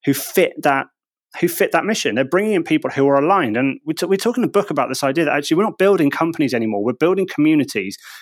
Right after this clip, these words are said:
And that's in terms of the people we bring in to be employees of the organization, as well as the customers we attract. It's about aligning people with your brand or your mission. You know, you have,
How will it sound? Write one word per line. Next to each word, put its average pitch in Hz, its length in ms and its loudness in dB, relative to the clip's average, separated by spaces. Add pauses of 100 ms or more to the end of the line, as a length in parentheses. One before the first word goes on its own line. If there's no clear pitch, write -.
(580)
And 170 140 4
that's 175 220 -2
in 160 60 -4
terms 139 300 0
of 123 200 2
the 135 80 0
people 165 260 0
we 151 80 6
bring 143 240 2
in 143 220 2
to 143 100 -6
be 131 80 0
employees 147 460 2
of 147 80 0
the 151 80 4
organization, 151 540 2
as 143 180 -2
well 170 100 2
as 160 80 -2
the 151 80 -4
customers 135 500 -2
we 110 80 2
attract. 104 360 -4
It's 135 120 -2
about 170 320 -2
aligning 143 560 2
people 113 360 0
with 117 120 2
your 123 120 2
brand 131 340 0
or 123 60 0
your 120 100 0
mission. 135 260 -4
You 127 100 0
know, 127 40 0
you 139 120 0
have, 170 220 -4